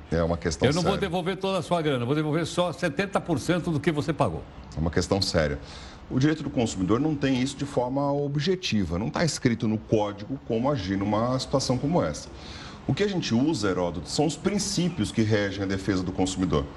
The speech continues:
Speaker 1: Um dos princípios é o da boa-fé, que é a ética, que é o bom senso que tem que ser aplicado naquela situação.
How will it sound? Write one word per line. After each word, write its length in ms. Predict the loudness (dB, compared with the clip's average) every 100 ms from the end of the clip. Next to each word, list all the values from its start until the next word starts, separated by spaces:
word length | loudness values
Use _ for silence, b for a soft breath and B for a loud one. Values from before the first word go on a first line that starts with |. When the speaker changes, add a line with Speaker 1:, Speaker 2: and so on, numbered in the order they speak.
| B B B 2
Speaker 1:
Um 100 | 4
dos 120 | 4
princípios 580 | 4 2 4 -2 0 -2
é 60 | 0
o 40 |
da 120 | -2
boa-fé, 560 | 0 -2 -2 0 0 -2 -12 -16 -14
que 140 | -6 0
é 60 |
a 120 | 2
ética, 600 | 2 2 -2 -8 -2 0 0
que 120 | 0 2
é 120 | 4
o 100 | 2
bom 260 | 0 0
senso 600 | -2 -2 0 2 0 -2
que 80 | -2
tem 160 | 0 0
que 80 | 2
ser 80 |
aplicado 480 | -2 -2 0 0 2
naquela 260 | 0 0 -2
situação. 460 | 0 0 0 -2